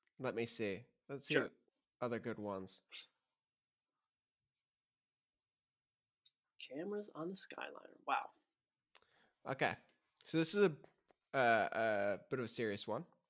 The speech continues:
Speaker 2: Okay.
Speaker 1: Uh, how do you feel about switching your shoes during the trip? Such as alternating your shoes each day.
Speaker 2: Okay.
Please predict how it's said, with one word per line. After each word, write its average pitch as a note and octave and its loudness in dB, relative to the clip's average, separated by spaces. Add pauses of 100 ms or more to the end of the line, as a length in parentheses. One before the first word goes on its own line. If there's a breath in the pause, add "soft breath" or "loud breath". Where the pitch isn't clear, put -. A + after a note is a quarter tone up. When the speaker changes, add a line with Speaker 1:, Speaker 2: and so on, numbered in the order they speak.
(480)
Speaker 2:
Okay. - -2 (480)
Speaker 1:
Uh, G2 6 (1600)
how D3+ 0
do G3 0
you G3+ 0 (220)
feel B2+ 2 (1900)
about A2 2
switching C#3 0 (160)
your B2+ 0
shoes A#2 0
during G2+ 2
the G#2 0
trip? A#2 -2 (1400)
Such B2 0
as A#2+ 4
alternating C3 2
your A#2 0
shoes A2 -2
each - -4
day. C#2+ 0 (1000)
Speaker 2:
Okay. C#3+ 8